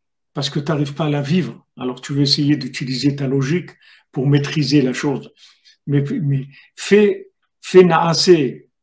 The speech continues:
naasé venishma, fais d'abord naasé, engage-toi. Comment t'as, commence à servir la cause, commence à servir la chose,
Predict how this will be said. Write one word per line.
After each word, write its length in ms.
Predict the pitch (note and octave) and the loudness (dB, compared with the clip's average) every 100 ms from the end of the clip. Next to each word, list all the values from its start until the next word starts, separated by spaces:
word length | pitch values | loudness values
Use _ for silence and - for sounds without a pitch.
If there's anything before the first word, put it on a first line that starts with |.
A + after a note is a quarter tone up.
| _ _ _ _ - | _ _ _ _ -10
naasé 480 | D3 D3+ D#3+ - E3+ | -4 -2 0 2 2
venishma, 560 | C#3+ C#3 C#3 - C#3 | 2 0 0 -4 -8
fais 180 | - G#3+ | -6 -6
d'abord 360 | D#3 C#3 D3+ C3+ | -4 -2 -2 0
naasé, 640 | C#3 C3+ - D3 B2 - _ _ - | -2 -2 -2 -2 -4 -8 _ _ -8
engage-toi. 880 | E3+ E3 D#3+ D3 - D3+ C3+ C3+ - _ _ _ _ _ | -2 0 0 -2 -4 -2 -2 -4 -18 _ _ _ _ _
Comment 300 | - E3+ F3 | -2 0 0
t'as, 340 | D3 D3 D3+ - _ _ - | 0 -4 -6 -18 _ _ -8
commence 360 | E3 E3 D3+ | -4 2 4
à 60 | D3+ | 4
servir 560 | - E3 C#3+ C#3+ F3+ C#3 | 2 0 0 2 2 2
la 120 | C#3 | -2
cause, 500 | F3 D#3 C3+ - _ - - - | 0 0 0 -8 _ -18 -10 -6
commence 340 | E3 E3+ - | -2 -2 -2
à 40 | |
servir 540 | C#3+ F3 C#3 C#3 E3+ B2+ | 0 0 0 0 0 0
la 100 | B2 | -4
chose, 420 | - B2+ G#2+ | -4 -6 -8